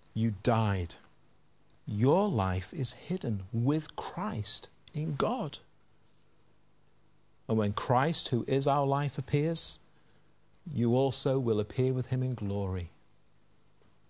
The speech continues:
This is one of the things that kept Paul and spurred him on all the time. So when he's writing to Timothy and he knows he still only has just a few months now to live, he's able to say to Timothy,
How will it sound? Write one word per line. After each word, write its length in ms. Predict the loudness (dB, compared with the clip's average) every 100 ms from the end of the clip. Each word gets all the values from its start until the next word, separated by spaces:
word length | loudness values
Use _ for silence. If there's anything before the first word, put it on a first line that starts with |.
| -20 -20 -20 -20 -20 -20 -20 -20 -20 -20 -6
This 180 | 0 2
is 100 | 4
one 200 | 4 4
of 60 | 2
the 80 | 2
things 340 | 2 2 2
that 160 | 0 -4
kept 400 | -2 -2 -2 -2
Paul 300 | 4 4 4
and 100 | 4
spurred 420 | 4 6 6 6
him 140 | 4
on 180 | 6 6
all 200 | 4 4
the 80 | 2
time. 420 | 2 2 2 0 -6 -20 -20 -20 -20 -20 -20 -20 -20 -20 -20 -20 -20 -20 -20 -20 -20 -20 -18 -16 -6
So 160 | 2 6
when 120 | 6
he's 140 | 6
writing 320 | 6 6 4
to 120 | 2 4
Timothy 580 | 4 4 4 4 4 2
and 160 | 2 4
he 120 | 6
knows 300 | 6 6 4
he 80 | 4
still 280 | 4 6
only 200 | 6 4
has 200 | 4 4
just 200 | 2 0
a 40 | 0
few 280 | 4 4 6
months 320 | 4 2 2
now 180 | 4 4
to 140 | 2
live, 300 | 4 2 -2 -14 -18 -18 -2
he's 180 | 2 6
able 260 | 8 6 4
to 120 | 4
say 240 | 6 4
to 160 | 4 2
Timothy, 540 | 4 4 4 4 4